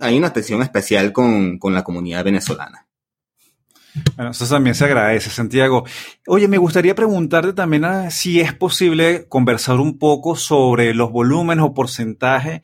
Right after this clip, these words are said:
Speaker 2: de, de todo lo que conlleva los,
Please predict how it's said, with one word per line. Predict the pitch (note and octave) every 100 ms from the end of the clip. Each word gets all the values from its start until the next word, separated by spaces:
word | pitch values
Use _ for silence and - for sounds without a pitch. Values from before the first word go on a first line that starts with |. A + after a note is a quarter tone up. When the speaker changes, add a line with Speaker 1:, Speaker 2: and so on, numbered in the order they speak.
| - - -
Speaker 2:
de, | B2+ A#2+ A2+ A2 -
de | B2 A#2+
todo | B2 C3+ E3+
lo | F3+ D#3+
que | - C#3 B2+ A#2+ A2 -
conlleva | A#2+ A#2 B2+ C3+ D#3 D#3+ D#3+ D#3 - -
los, | A#2 A2+